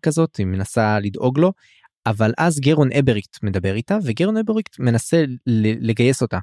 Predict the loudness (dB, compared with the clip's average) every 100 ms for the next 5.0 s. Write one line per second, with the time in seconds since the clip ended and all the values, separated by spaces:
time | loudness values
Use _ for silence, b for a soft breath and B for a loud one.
0 | _ _ _ -2 2 2 0 -2 -2 0
1 | 0 -2 -2 0 2 2 0 2 2 4
2 | 2 2 0 0 -4 0 -2 -2 -6 -2
3 | 0 0 -2 -8 -2 0 0 0 0 0
4 | 2 4 2 2 0 -2 -4 -6 -4